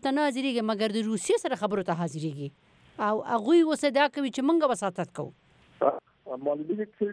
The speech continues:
Speaker 2: طالبان د روسانو سره مستقیم روابط، چې د روسیې د بهرنیو چارو وزارت، آه،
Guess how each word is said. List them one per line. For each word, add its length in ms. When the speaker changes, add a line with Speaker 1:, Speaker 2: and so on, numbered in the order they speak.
Speaker 2:
طالبان 540
د 100
روسانو 480
سره 160
مستقیم 500
روابط، 420
چې 60
د 0
روسیې 320
د 140
بهرنیو 500
چارو 220
وزارت، 420
آه، 320